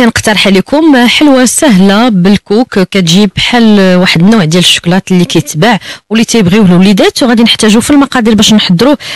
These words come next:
هذه حلوة سهلة، آه، اقتصادية في نفس الوقت وما كطيبش، يعني بسهولة ممكن أننا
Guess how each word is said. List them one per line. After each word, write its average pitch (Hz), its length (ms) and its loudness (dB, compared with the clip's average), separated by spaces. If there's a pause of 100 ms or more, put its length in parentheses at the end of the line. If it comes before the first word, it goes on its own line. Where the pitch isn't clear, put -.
(140)
هذه 220 200 0
حلوة 247 280 0
سهلة، 240 440 0 (300)
آه، 226 100 0
اقتصادية 240 580 -2
في 233 120 0
نفس 233 180 0
الوقت 277 420 0
وما 349 240 0
كطيبش، 214 560 -4
يعني 202 160 2
بسهولة 208 400 0
ممكن 202 340 0
أننا 190 400 0